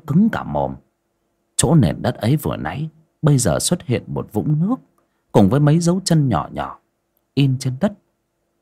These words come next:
Nhân bảo như thần bảo, ông cứ như là bị ai đó điều khiển mà buột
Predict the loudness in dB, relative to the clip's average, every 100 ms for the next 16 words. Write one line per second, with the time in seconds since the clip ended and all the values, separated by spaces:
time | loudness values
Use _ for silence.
0 | _ _ _ _ _ _ _ 4 4 6
1 | 2 0 -4 -6 -4 -10 -8 -8 -10 _
2 | _ _ _ _ _ _ 2 2 2 2
3 | 2 0 -4 -6 -6 -8 -4 -2 0 -2
4 | -6 -12 -14 _ _ _ -10 -8 -6 -8